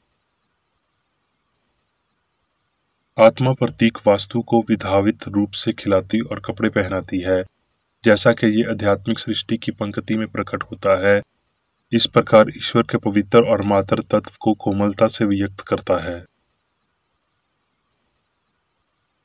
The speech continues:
दिव्य विज्ञान में मनुष्य ईश्वर के द्वारा कायम है होने का दिव्य सिद्धांत।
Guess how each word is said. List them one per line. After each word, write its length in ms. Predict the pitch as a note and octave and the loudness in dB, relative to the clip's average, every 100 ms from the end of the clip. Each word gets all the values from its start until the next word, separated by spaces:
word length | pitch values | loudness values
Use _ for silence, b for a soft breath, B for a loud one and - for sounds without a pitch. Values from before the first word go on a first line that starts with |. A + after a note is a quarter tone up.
| _ _ _ G#2+ | _ _ _ -4
दिव्य 320 | A2 B2 C#3 | 2 6 6
विज्ञान 440 | C3 A2 A2 A2 | 6 6 8 8
में 100 | A#2+ | 6
मनुष्य 420 | A#2 G#2+ G#2 - | 2 0 -2 -2
ईश्वर 340 | A#2+ G#2+ - A#2 | -2 -2 -2 -2
के 160 | - | 0
द्वारा 260 | G2+ G2 F#2+ | 0 4 2
कायम 340 | F#2+ G2 F#2+ | 2 -2 -2
है 180 | F#2+ G#2 A2 _ _ _ _ _ | -2 -4 -4 _ _ _ _ _
होने 220 | A2+ A#2 | 2 2
का 120 | A#2 A#2 | 2 0
दिव्य 300 | G#2 G2+ G2+ | 0 0 -2
सिद्धांत। 500 | G2+ F#2+ F#2 F2+ | -2 -4 -6 -8